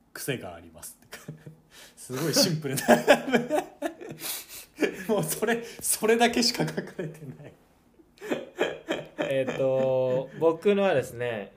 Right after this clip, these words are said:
Speaker 2: えっと、
Speaker 1: うん。
Speaker 2: あなたの現実逃避度は八十パーセント。
Speaker 1: <laughs>
Speaker 2: で、
Speaker 1: 一緒じゃん。
Speaker 2: 尾行は、「あなたは現実逃避をする癖があります」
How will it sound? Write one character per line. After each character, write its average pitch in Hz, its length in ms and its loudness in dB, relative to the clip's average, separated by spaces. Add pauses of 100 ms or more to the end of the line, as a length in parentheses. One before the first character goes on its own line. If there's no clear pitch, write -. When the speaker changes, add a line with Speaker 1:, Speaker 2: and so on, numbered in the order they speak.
Speaker 2:
え 120 200 -6
っ 117 60 -10
と、 120 80 -6
Speaker 1:
う - 20 -16
ん。 120 60 -10
Speaker 2:
あ 156 80 -4
な 185 120 -2
た 180 140 0
の 135 120 0
現 131 260 -2
実 135 240 -8
逃 135 180 -2
避 135 120 -6
度 123 160 2
は 113 280 -2 (380)
八 165 280 -2
十 170 140 4
パ 160 260 2
ー 156 40 0
セ 156 140 2
ン 117 80 -6
ト。 - 260 -12
Speaker 1:
<laughs> - 300 2 (1080)
Speaker 2:
で、 147 560 4
Speaker 1:
一 165 60 -4
緒 - 40 -4
じ 160 80 -2
ゃ 135 40 -2
ん。 - 40 -8 (260)
Speaker 2:
尾 147 120 -2
行 165 260 4
は、 160 340 4
「あ 165 60 -2
な 185 100 0
た 165 160 2
は 127 100 6
現 135 280 -2
実 139 280 -10
逃 151 120 2
避 127 180 -4
を 104 40 -2
す - 140 -10
る 110 100 -6
癖 - 280 -2
が 110 140 0
あ 95 60 -4
り 92 120 -12
ま 92 120 -18
す」 - 100 -20